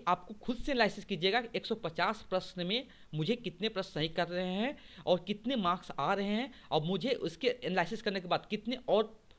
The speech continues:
और कितने पढ़ने हैं, क्या पढ़ने हैं, वो खुद से एनालिसिस कीजिएगा,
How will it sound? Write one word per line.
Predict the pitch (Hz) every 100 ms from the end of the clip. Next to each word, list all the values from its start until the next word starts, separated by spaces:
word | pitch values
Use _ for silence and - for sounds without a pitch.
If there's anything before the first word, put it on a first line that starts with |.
| -
और | - 214
कितने | 214 - 220
पढ़ने | 220 160 165 151
हैं, | 120 - - -
क्या | - 214
पढ़ने | 226 175 165 160
हैं, | 135 104 - - -
वो | 208
खुद | - 214
से | -
एनालिसिस | 214 160 165 -
कीजिएगा, | 147 127 120 101